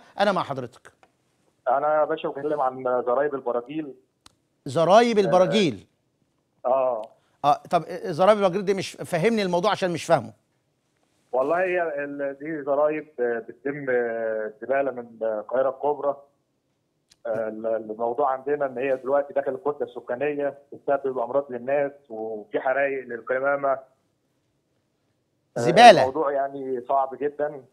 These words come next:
Speaker 1: آه، يعني قصدك عاملين، عاملين زرايب، آه، م-، ب-، ب-، بتاع دون، آه، آه، آه، فضلات و-، و-، و-، و-، و-، وقمامة وكده يعني؟
Speaker 2: وتربية حيوانات.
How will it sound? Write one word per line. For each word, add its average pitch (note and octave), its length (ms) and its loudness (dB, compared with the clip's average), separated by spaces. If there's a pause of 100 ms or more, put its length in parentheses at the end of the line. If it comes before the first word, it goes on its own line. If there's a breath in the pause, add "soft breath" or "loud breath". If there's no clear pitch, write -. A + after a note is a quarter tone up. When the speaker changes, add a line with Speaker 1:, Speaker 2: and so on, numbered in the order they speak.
(140)
Speaker 1:
آه، - 120 6
يعني F#3+ 260 6
قصدك F#3+ 380 4
عاملين، G3+ 380 2
عاملين G3 340 0
زرايب، F#3+ 500 6
آه، F3+ 320 2 (360 soft breath)
م-، E3 80 -6
ب-، E3+ 400 -4
ب-، E3+ 40 -4
بتاع F3+ 260 8
دون، F#3+ 320 6
آه، E3+ 40 -2
آه، E3 240 0
آه، D3+ 1400 -2 (280)
فضلات F#3+ 640 10
و-، G3 40 -2
و-، E3+ 400 2
و-، E3 240 0
و-، E3+ 200 0
و-، D#3+ 260 2
وقمامة G#3 520 6
وكده A#3+ 260 4
يعني؟ C#4 320 2 (760)
Speaker 2:
وتربية D3+ 540 0
حيوانات. B2 640 -2